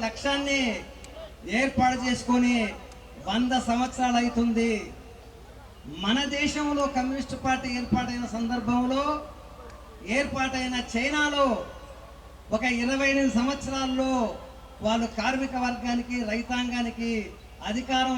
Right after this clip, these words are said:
రావడానికి వాళ్ళు జయప్రదమయ్యిండ్రు. మనం ఆ కృషిలో ఎందుకు ఫెయిల్ అయ్యాము, మనం ఎందుకు దాంట్లో సఫలం కాలేదని ఆలోచిస్తే,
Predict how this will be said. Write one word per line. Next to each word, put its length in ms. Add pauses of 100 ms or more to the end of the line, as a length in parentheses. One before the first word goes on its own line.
(140)
రావడానికి 680 (420)
వాళ్ళు 220 (120)
జయప్రదమయ్యిండ్రు. 1080 (1120)
మనం 220 (1200)
ఆ 40 (180)
కృషిలో 380 (200)
ఎందుకు 280 (100)
ఫెయిల్ 240
అయ్యాము, 440 (960)
మనం 260
ఎందుకు 240 (100)
దాంట్లో 260 (120)
సఫలం 420
కాలేదని 560
ఆలోచిస్తే, 540